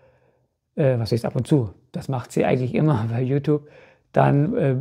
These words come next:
äh, Vlogs, wo sie überall hingefahren ist und so. Und ich hoffe,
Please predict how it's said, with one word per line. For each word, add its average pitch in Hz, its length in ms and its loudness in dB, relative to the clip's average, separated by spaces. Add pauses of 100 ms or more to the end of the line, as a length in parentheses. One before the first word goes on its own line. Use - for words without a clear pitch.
äh, 123 100 -6
Vlogs, 160 460 2
wo 139 220 2
sie 139 120 2
überall 131 220 2
hingefahren 139 520 0
ist 127 220 -4
und 131 120 -4
so. 123 240 -2 (560)
Und - 140 2
ich 139 160 4
hoffe, 131 380 4